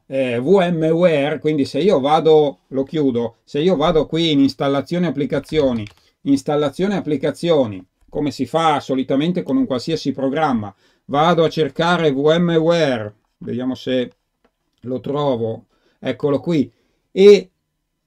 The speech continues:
lo disinstallo, vabbè, faccio modifiche, disinstalla, vediamo se faccio modifica, poi mi dirà anche se voglio disinstallarlo. Next, vediamo,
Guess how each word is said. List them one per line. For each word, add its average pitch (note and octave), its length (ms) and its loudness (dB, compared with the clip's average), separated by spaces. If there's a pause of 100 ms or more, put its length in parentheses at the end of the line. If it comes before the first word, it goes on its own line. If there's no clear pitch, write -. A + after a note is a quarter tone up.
(100)
lo E3+ 180 2
disinstallo, D#3 1200 0
vabbè, B2+ 320 -4
faccio C#3 340 -2
modifiche, C#3 680 0
disinstalla, C3 640 -2
vediamo C3+ 300 -4
se C3 120 -12
faccio B2+ 260 -8
modifica, C3 540 -6
poi C3 180 -2
mi B2 100 0
dirà A#2 220 -4
anche B2+ 240 -4
se B2 140 -8
voglio B2+ 260 -2
disinstallarlo. E3+ 1300 -2 (400)
Next, D3+ 880 -2
vediamo, C#3 680 -4